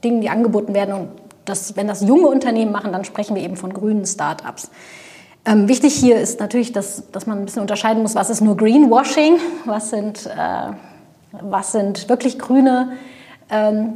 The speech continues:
Start-ups und was sind, äh, Firmen, die sich das trau-, auf die Webseite schreiben oder damit werben, aber da ist gar nicht so viel dahinter. Also das zu unterscheiden, was sind wirklich grüne Start-ups, das ist auch ein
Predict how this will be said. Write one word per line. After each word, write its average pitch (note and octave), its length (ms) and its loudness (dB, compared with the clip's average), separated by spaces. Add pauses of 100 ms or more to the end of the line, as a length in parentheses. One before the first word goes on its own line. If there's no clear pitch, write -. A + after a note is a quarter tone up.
Start-ups G#3+ 540 0
und G3 100 -2
was G3 160 0
sind, G3+ 340 -2
äh, F#3 340 -4 (480)
Firmen, A3 200 4
die G3+ 60 0
sich F#3+ 320 -6
das - 280 -6
trau-, F#3 380 -4 (760)
auf E3 120 -14
die F#3+ 100 -8
Webseite G#3 380 -2
schreiben G3+ 420 -6
oder - 260 -12
damit G#3 520 -10
werben, A#3 640 0 (260)
aber G3+ 160 0
da F#3+ 80 -2
ist - 180 -4
gar F#3+ 120 2
nicht G3+ 140 -4
so F3 80 -4
viel F#3+ 180 -4
dahinter. F3 400 -8 (120)
Also G3 140 -8
das G3+ 280 -2
zu G#3+ 60 -2
unterscheiden, G#3+ 680 0
was G3 140 -4
sind F3+ 160 -4
wirklich B3 280 -4
grüne G3+ 260 -4
Start-ups, - 460 -8
das A#3 140 -12
ist - 60 -16
auch A3 120 -14
ein A3+ 200 -6